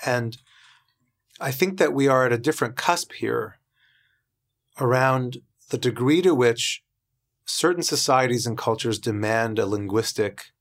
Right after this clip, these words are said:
tool. And we see it in the workplace, in, in the culture of workplaces, in the culture of schools, you know? Bullying isn't tolerated, whether you're a child or you're a C E O,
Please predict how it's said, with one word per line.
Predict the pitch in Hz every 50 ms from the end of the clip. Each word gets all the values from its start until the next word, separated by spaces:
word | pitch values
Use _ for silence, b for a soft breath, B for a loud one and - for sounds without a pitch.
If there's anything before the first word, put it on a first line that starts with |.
| _ _ _ _ _ _ _ _ _ _ _
tool. | - - 135 127 123 123 123 120 - _ _ _ _ _ _ _ _ _ _ _ _ _ _ _ _ _ _ _ _ _ _ _ _ _ _ _ _
And | 127 123
we | 117 117
see | 117 - - 170 170 143
it | 117 110 -
in | 123 110
the | 117 113
workplace, | 113 127 151 151 - - 120 110 107 107 104 - - -
in, | 113 104 101 104 117
in | - 110 104 98 101 98 98 107 117 120 120 - _ _ _ _ _ _ _ _ _ _ _ _
the | - 127
culture | - - 156 147 147 - - 135 120
of | 107 98
workplaces, | 104 110 104 - - - 120 104 - - 110 98 98
in | 104
the | 104 101
culture | - - 147 139 139 - - 127
of | 113 104 -
schools, | - - - 113 104 104 110 113 113 104 95
you | 101 107
know? | 107 110 113 135 156 160 - - b b b b b b b b b b b b _ _ _ _
Bullying | 123 101 151 151 151 147 143 135 123 117 113
isn't | 110 113 117 104 -
tolerated, | - 113 107 104 104 95 101 98 95 98 95
whether | 98 107 104 110 107 107
you're | 104 107 107
a | 104
child | - - - 127 123 135 143 147 151 135
or | 131 123
you're | 120 123 120
a | 117
C | 117 - - 135 127 120 120
E | 120
O, | 120 120 117 113 113 110 -